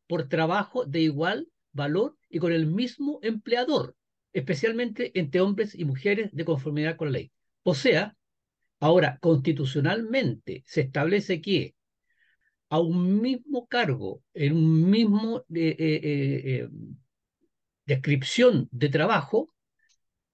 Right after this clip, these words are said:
el hombre, o mejor dicho, la mujer, no puede tener un sueldo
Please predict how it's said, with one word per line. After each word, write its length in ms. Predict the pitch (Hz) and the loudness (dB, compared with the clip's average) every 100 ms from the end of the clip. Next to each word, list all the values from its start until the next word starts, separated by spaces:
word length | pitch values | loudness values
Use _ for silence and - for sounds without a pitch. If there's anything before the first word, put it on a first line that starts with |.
| - | 0
el 260 | 196 214 - | 0 0 -2
hombre, 480 | 220 254 254 262 285 | 4 4 4 -2 -2
o 100 | 139 | 2
mejor 240 | 135 135 143 | 2 2 0
dicho, 180 | - 170 | -2 0
la 100 | 185 | 2
mujer, 340 | 185 - 247 - | 2 0 -2 2
no 240 | 208 226 | 4 6
puede 240 | 240 233 | 6 4
tener 320 | 247 208 233 - | 4 0 -2 0
un 200 | 196 180 | 2 2
sueldo 500 | - 269 277 269 | 0 0 0 -4